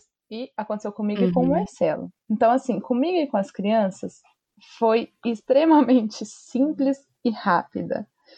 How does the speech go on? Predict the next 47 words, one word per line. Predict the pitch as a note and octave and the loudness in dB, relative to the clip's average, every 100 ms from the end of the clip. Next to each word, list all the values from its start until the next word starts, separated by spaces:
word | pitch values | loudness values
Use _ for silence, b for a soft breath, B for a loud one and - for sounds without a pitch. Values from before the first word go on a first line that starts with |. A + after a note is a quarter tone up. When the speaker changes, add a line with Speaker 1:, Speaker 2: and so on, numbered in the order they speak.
| b b b b F#3 | b b b b 0
Speaker 1:
É... | G3 F3+ F#3 F#3 - _ _ _ _ _ _ | 2 2 2 0 -4 _ _ _ _ _ _
Foi | A#3+ A3+ | 0 0
pura | - C#4+ D#4 D#4 A#3 | 2 4 4 2 2
graça | A3 G#3+ G#3+ G#3+ | 0 2 2 -4
de | G3+ A3+ | -4 -4
Deus | A3 G3+ G3 G3+ - _ | 0 2 0 -2 -10 _
que | A#3+ | -2
essa | A3 - | 0 0
adaptação | G3+ G3+ A3+ G#3 G#3+ G#3+ | 0 0 -2 -2 0 0
aconteceu | G#3+ G#3+ G#3+ G#3 - A3+ A3+ | 0 -2 0 -2 0 0 0
muito | A3+ A#3+ B3+ A#3 | 0 -2 0 0
antes | A3 G#3+ | 0 0
de | G#3+ | -2
eu | G#3+ | -2
ter | _ A3 A3 | _ -2 -2
sido | - A3 A3 - - | -4 -4 -4 -8 -4
casada | B3+ A#3+ G#3+ G3+ F#3 | -2 2 2 2 0
com | F#3 - | -2 -6
o | - | -4
Marcelo. | F3+ - - - - _ _ B B B B B B G#3+ | -6 -4 -4 -4 -8 _ _ B B B B B B -4
Speaker 2:
Hum. | G3 F#3+ | -2 0
Speaker 1:
Então, | F#3 G3+ G#3 G#3 G3 - _ _ | 0 0 2 0 -2 -6 _ _
o | G3 | -2
Marcelo | G3 G3 G#3 G#3 | -2 0 0 0
conta | G#3 G#3 G#3+ G#3 | -2 -2 -2 -6
que | - G#3 G3 | -6 -2 0
a | |
Melissa, | G3 G3 G3 G3+ G#3 G#3+ F#3+ - _ _ _ _ _ - _ | 0 -2 -2 -2 -2 -2 -2 -6 _ _ _ _ _ -20 _
ela | G#3 G3 | 2 2
era | G3 G3+ | 2 4
muito | G3+ G#3 | 2 2
fechada, | - B3+ - F#3 G3 A3 G3 F#3 | 0 -2 0 0 2 2 2 0
e | |
a | G3 | 2
primeira | A3 A3+ C4+ | 2 4 4
vez | B3 A3 | 2 0
que | A3+ | 2
ela | G#3+ | 2
me | G#3+ | 0
viu, | G3+ A3 | 0 2
ela | A#3 A#3 | 2 2
veio | A3 | 2
e | A#3 | 2
correu | C#4 C4+ | 4 4
pros | C#4 C#4+ | 2 0
meus | D#4+ | 2
braços, | D4+ C4 - A#3 | 4 4 2 -10